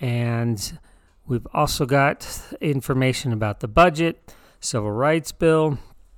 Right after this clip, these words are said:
lots of action coming with just, again, two and a half days until Sine Die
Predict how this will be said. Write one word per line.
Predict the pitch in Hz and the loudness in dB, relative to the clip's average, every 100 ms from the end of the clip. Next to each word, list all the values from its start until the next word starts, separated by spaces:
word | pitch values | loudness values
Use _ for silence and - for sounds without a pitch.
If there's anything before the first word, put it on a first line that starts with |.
| - _ - | -20 _ -8
lots | 123 131 135 147 | 2 2 2 0
of | 131 | 2
action | 123 123 - 127 | 0 0 -2 -4
coming | - 131 123 117 | 2 2 4 2
with | 110 113 - | 2 0 -2
just, | - 131 - - | -4 -2 -2 -6
again, | 110 117 107 | 0 0 0
two | - 120 | -2 -2
and | 123 | 0
a | 113 | 0
half | 120 117 - | -2 -4 -4
days | 120 120 117 - - - - - | -2 0 -2 -4 -14 -20 -20 -8
until | 131 110 - 110 107 | -2 -2 2 2 2
Sine | - 135 131 117 | 0 0 0 2
Die | 120 120 120 120 123 | 2 2 2 0 -2